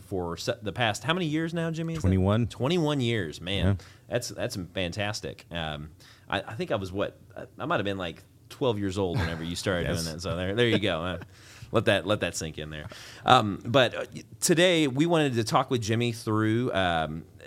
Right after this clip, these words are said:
Speaker 1: as we've been talking about the, this series of A T X Neighbors, we wanna, we wanted to bring in people who were experts in their field. You know, Jimmy, there you go. You're an
Speaker 2: There you
Speaker 1: expert in
Speaker 2: go.
Speaker 1: the field, man.
Speaker 2: That's it.
Speaker 1: Um, but talk about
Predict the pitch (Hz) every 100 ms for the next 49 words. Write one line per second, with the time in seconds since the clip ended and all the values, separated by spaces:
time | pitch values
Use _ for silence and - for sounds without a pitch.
0 | 65 76 113 117 117 170 147 139 123 113
1 | 113 113 107 113 107 104 - 117 110 101
2 | 98 73 98 117 131 107 101 87 80 98
3 | - - - - 135 165 156 131 123 147
4 | 151 120 127 120 110 131 120 101 113 95
5 | - 113 107 113 101 95 87 80 - 87
6 | 78 76 107 117 82 73 76 82 85 80
7 | 82 85 113 107 95 82 87 135 143 143
8 | 165 113 127 101 123 - - - - 117
9 | 98 87 85 101 120 - 170 185 143 123
10 | 110 -